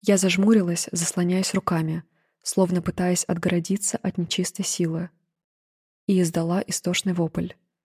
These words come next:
Сквозь пелену ужаса до меня донесся звук открывающейся двери и голос отца. «Скай!» Открыв глаза, я увидела, что передо мной никого нет.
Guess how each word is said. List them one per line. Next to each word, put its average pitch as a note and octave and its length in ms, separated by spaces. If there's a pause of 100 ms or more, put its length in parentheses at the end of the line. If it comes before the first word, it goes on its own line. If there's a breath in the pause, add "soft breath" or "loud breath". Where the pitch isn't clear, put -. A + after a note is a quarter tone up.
(380)
Сквозь - 420
пелену F#3+ 360
ужаса G#3 480
до F3+ 160
меня F3+ 240
донесся F#3 520
звук F3 440 (260)
открывающейся F#3 760
двери E3 460 (220)
и F#3 80
голос F3 400
отца. D#3 440 (520)
«Скай!» E3 540 (880)
Открыв G3 360
глаза, G3 460 (140)
я F3+ 180
увидела, F3+ 400
что - 220
передо F3 280
мной F3 200
никого F3+ 320
нет. F3 380